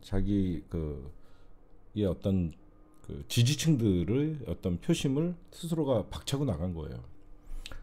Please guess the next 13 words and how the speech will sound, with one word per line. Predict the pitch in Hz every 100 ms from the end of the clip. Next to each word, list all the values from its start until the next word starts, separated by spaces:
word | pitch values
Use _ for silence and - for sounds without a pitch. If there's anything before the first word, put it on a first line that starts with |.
| -
그러면서 | - 170 160 156 143
이제 | 120 113 110 101 87
이천십오 | 107 147 143 139 143
년 | 135 131 127 90
문재인 | 110 123 120
대통령이, | 107 110 110 107 113 160 170 - - - - -
어, | - 85 80 73 73 -
절대 | - 101 - 139
분당만은 | - 101 104 120 113 107 107 147 165
막아보려고 | 151 85 95 95 95 90 90
했지만 | 92 - 117 131
안철수를 | 90 - 104 - 98
내세운 | 85 82 92 107 143